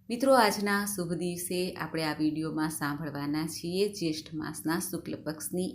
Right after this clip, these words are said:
એકાદશી, નિર્જળા એકાદશી, ભીમ એકાદશીની વ્રત કથા તથા મહાત્મય. જો આપને આ વીડિયો પસંદ આવે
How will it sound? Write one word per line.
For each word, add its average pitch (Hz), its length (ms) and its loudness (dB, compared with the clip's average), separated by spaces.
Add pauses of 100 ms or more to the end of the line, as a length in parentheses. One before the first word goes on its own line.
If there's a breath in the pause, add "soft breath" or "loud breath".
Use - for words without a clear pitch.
(120)
એકાદશી, 196 560 -2 (580 loud breath)
નિર્જળા 202 600 4 (160)
એકાદશી, 156 680 0 (280)
ભીમ 185 280 0 (240)
એકાદશીની 156 720 0
વ્રત 156 260 -2 (120)
કથા - 340 -4 (580)
તથા 156 320 -2 (140)
મહાત્મય. 160 420 -2 (420 loud breath)
જો 196 200 8
આપને 190 240 4
આ 165 100 2
વીડિયો 170 300 2
પસંદ 156 380 4
આવે 147 120 -4